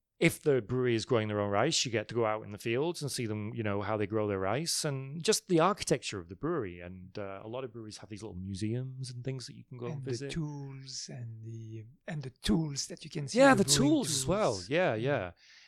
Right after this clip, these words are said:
Speaker 1: Every brewery was so different. And the, the other, I mean, I, I, a lot of these breweries that I were visiting, I already knew the owner, um,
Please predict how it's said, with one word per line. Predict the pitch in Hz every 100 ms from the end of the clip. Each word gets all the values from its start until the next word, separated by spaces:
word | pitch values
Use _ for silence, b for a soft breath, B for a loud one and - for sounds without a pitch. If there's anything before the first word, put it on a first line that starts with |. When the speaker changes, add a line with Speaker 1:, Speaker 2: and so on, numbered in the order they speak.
| B -
Speaker 1:
Every | 160 165
brewery | 147 147 127
was | 107 -
so | 123
different. | 110 107 - 110 104 -
And | 131
the, | 151
the | 175
other, | 208 208
I | 170
mean, | 170
I, | 165 170 _ _ _ _ _ _ -
I, | 147 156 147 - -
a | 143
lot | 165
of | 196
these | 170 120
breweries | 143 143 131
that | 120
I | 113
were | 101
visiting, | 110 110 - 92 87
I | 110
already | 117 123 113
knew | 107 117 117 107
the | 104 98 92 104 -
owner, | 123 107 82 82 b b b b _
um, | 107 98 95 92 90 90